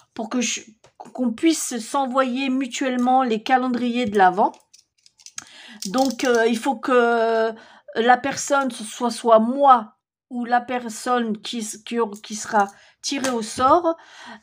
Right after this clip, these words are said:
euh, ça soit qu'on l'ait quand même pour le vingt-cinq novembre max. Voilà.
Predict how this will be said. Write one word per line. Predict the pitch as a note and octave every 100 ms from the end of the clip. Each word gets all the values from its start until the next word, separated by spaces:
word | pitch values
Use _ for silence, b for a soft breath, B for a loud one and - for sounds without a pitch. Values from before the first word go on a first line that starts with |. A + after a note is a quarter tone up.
| _
euh, | G#3+ G#3+ G#3+ G#3 G#3 G3+ G3+ F#3+ F3 - _ _ _ _ _
ça | A3 A#3+
soit | A3 - C#4 C#4
qu'on | C#4 B3+
l'ait | B3 C#4 D#4 D#4
quand | C4
même | B3 C#4+ D4
pour | - E4+ D#4+
le | D4
vingt-cinq | C4 C#4 C#4+ D#4+ D#4
novembre | D4 C4+ B3 C#4+ D#4 C4 A#3+
max. | A#3+ A#3 A3+ - - D3 _ -
Voilà. | F#3+ A3+ G3+ D3